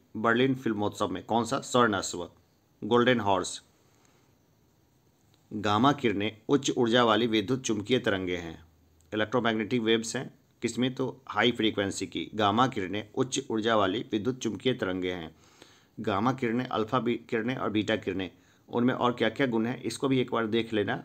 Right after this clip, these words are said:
अच्छा रहेगा। नाभिकीय ऊर्जा परिवर्तन है पिंड का ऊर्जा में। देखिए, पहले ये माना जा रहा था कि पिंड का ऊर्जा में परिवर्तन नहीं हो सकता है,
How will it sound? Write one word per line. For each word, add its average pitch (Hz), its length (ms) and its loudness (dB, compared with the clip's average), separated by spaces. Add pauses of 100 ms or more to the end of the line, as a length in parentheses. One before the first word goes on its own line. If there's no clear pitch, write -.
(120)
अच्छा 104 260 -2
रहेगा। 90 380 -4 (2250)
नाभिकीय 117 420 4
ऊर्जा 127 280 6
परिवर्तन 113 600 2
है 117 320 -2 (200)
पिंड 123 240 6
का 120 140 4
ऊर्जा 95 320 0
में। 92 200 -4 (240)
देखिए, 101 260 -2
पहले 110 280 0
ये 131 160 4
माना 123 240 4
जा 110 100 4
रहा 104 120 2
था 110 140 -6
कि 135 120 -6
पिंड 131 280 2
का 131 120 -2
ऊर्जा 117 320 0
में 120 120 -2
परिवर्तन 107 460 0
नहीं 107 200 -2
हो 92 140 -8
सकता 87 280 -8
है, 80 200 -12